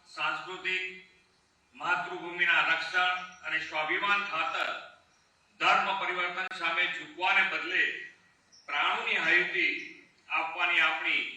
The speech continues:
શૌર્ય ગાથાનું પ્રતીક છે. ભારત સરકાર દ્વારા બાળકોની અસાધારણ ઉપલબ્ધિઓ માટે દર વર્ષે છવ્વીસમી જાન્યુઆરીએ રાષ્ટ્રીય બાળ પુરસ્કાર આપવામાં આવે છે.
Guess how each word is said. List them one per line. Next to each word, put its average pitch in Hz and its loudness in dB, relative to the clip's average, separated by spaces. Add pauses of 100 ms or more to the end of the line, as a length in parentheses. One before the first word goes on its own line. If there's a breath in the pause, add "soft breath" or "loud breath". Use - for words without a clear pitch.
(380)
શૌર્ય 180 0
ગાથાનું 147 -2 (260)
પ્રતીક - 0 (120)
છે. - -12 (360)
ભારત 135 6
સરકાર 190 6
દ્વારા 196 4
બાળકોની - 2
અસાધારણ 185 4
ઉપલબ્ધિઓ 185 -6
માટે 190 -2 (1300)
દર - 10 (100)
વર્ષે 185 2
છવ્વીસમી 185 -2
જાન્યુઆરીએ 185 6
રાષ્ટ્રીય - 2
બાળ 180 2
પુરસ્કાર 180 0
આપવામાં - -2
આવે - 0
છે. - -10